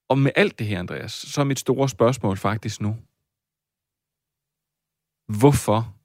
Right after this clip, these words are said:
har jeg ikke lyst til at se mere? Jeg har set fire afsnit nu. I, i, den, den drager mig ikke. Øhm,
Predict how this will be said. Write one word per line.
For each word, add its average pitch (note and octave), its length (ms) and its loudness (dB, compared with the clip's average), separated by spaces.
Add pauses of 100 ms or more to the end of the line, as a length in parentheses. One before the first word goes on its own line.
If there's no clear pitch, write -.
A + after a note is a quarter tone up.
(480)
har A2+ 120 2
jeg G2 120 2
ikke - 320 -6
lyst G#2+ 320 -4
til - 120 -6
at G#2 80 -4
se A2 220 -6
mere? G#2+ 240 -8 (220)
Jeg A#2 280 2
har A2+ 40 2
set B2+ 220 -2
fire C#3+ 260 -2
afsnit A2+ 480 -4
nu. A#2+ 120 -2 (460)
I, A#2+ 240 -4 (360)
i, A#2 220 2
den, A2 160 0
den A#2 220 0
drager A#2 460 0
mig C3+ 200 -2
ikke. - 200 -10 (400)
Øhm, G#2 460 4